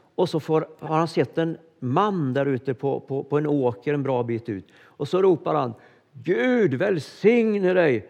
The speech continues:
broder." Eh, det var bara det att det var en fågelskrämma. Ja, visst. Men han välsignade varje tillfälle han såg en människa ut på en åker. Jag hade ju bara åkt förbi. Men han stannade.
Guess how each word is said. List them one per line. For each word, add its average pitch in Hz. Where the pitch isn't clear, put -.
broder." 135
Eh, 110
det 113
var 123
bara 151
det 135
att 120
det 107
var 135
en 151
fågelskrämma. 104
Ja, -
visst. 135
Men 107
han 156
välsignade 170
varje 165
tillfälle 139
han 160
såg 139
en 165
människa 139
ut 135
på 196
en 208
åker. 147
Jag 147
hade 107
ju 127
bara 226
åkt 214
förbi. 233
Men -
han 156
stannade. 180